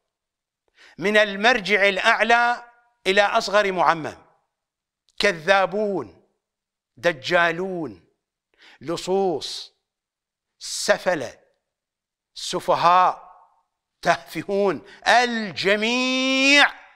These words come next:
من مرجعهم الأعلى إلى جعفريهم هذا وأشباهه. نذهب إلى فاصل.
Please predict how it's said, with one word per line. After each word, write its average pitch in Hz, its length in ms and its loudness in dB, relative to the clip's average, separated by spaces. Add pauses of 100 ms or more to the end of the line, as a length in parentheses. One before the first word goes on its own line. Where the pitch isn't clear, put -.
(180)
من 208 280 -4
مرجعهم 165 680 -2
الأعلى 196 680 0 (380)
إلى 175 240 2
جعفريهم 156 800 -2
هذا 180 640 0 (440)
وأشباهه. - 720 -4 (2250)
نذهب 165 760 -4
إلى 165 260 0
فاصل. - 320 -16